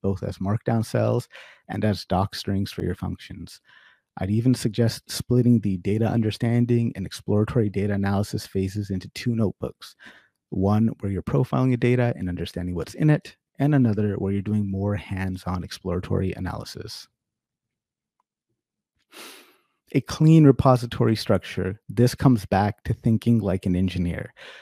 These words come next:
A huge part of your workload is building systems that use analytical methods to solve business problems. And to create systems, you need to think like an engineer. So let's get some clarity on what we mean by systems. A system is just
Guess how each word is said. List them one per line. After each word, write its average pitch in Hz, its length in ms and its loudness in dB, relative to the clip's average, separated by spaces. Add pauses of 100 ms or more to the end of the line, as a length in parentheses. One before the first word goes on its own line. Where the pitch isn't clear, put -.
(140)
A - 100 -4
huge 147 540 4
part 120 360 2
of 101 100 -2
your 98 120 -2
workload 98 560 2
is 87 100 -8
building 107 500 0
systems 123 640 2
that 82 180 -2
use 101 280 -2
analytical 120 540 0
methods 104 640 -2 (120)
to 113 80 -8
solve 107 380 -2
business 92 280 -4
problems. - 640 -8 (540)
And - 120 -8
to - 40 -18
create 110 360 0
systems, 107 480 -2
you 98 80 -4
need 98 100 -4
to 98 120 -4
think 107 300 -2 (140)
like 92 160 -4
an 92 140 0
engineer. 85 500 -6 (380)
So - 120 -10
let's 110 240 -2
get - 200 0
some 131 160 0
clarity 135 720 4
on 101 100 0
what 107 160 6
we 104 100 2
mean 104 280 0
by 90 100 -2
systems. - 640 -8 (540)
A - 80 -8
system 139 400 4
is 101 160 2
just 117 320 0